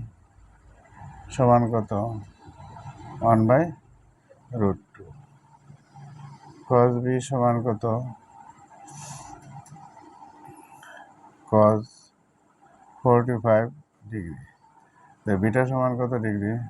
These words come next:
ফর্টি ফাইভ ডিগ্রি। ওখানে কি লেখা ছিল? sec। sec লেখা ছিল? ভুলে গেলাম।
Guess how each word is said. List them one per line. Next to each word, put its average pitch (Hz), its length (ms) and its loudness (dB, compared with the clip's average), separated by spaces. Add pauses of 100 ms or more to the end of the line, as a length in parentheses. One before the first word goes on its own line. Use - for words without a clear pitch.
(880)
ফর্টি 120 340 2
ফাইভ 90 200 -2
ডিগ্রি। 78 240 -10 (600)
ওখানে 127 320 2
কি 143 160 0
লেখা 143 260 0
ছিল? 139 140 -6 (1200)
sec। 120 260 4 (2000)
sec 143 240 4
লেখা 143 240 4
ছিল? 131 140 -4 (3000)
ভুলে 113 240 2
গেলাম। 110 240 2